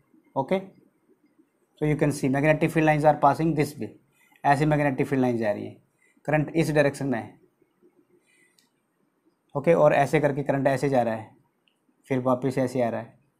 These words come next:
फिर इस डायरेक्शन में। अब देखिए थंब को ऐसे रखो, this is the direction of current, magnetic field lines ऐसे, तो फोर्स की डायरेक्शन अंदर की तरफ, ये देखिए फोर्स की डायरेक्शन अंदर की तरफ। फिर यहाँ आ जाइए आप, तो करंट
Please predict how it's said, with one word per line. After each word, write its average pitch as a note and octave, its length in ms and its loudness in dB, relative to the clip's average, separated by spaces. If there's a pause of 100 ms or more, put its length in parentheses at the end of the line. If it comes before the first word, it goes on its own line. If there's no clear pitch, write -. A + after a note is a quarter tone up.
(120)
फिर B2+ 100 -4
इस B2 160 -6
डायरेक्शन A2+ 320 -6
में। A#2+ 80 -2
अब C#3 80 -4
देखिए C3+ 340 -4 (440)
थंब D3+ 220 4
को D#3+ 80 8
ऐसे D#3 160 8
रखो, E3 240 2 (220)
this C3+ 100 0
is D3 100 0
the C#3+ 60 -2
direction C#3+ 320 4
of C#3+ 60 -12
current, D3 300 4 (840)
magnetic D3 400 0
field D3+ 140 2
lines D3 140 2
ऐसे, C#3 220 0 (480)
तो C#3+ 60 -2 (600)
फोर्स D3 280 4
की D#3+ 100 -2
डायरेक्शन C#3+ 400 0
अंदर C3+ 240 0
की B2 100 -4
तरफ, A2+ 300 -2 (560)
ये C3+ 80 0
देखिए B2 260 -2 (600)
फोर्स C#3+ 220 0
की D3+ 80 -6
डायरेक्शन C#3+ 340 -2 (160)
अंदर C3+ 200 0
की B2+ 80 0
तरफ। A2+ 260 -4 (560)
फिर D#3+ 100 4
यहाँ D#3+ 200 8
आ D#3 40 8
जाइए D3 200 8
आप, C#3 160 2 (800)
तो D3+ 180 8
करंट D#3+ 360 4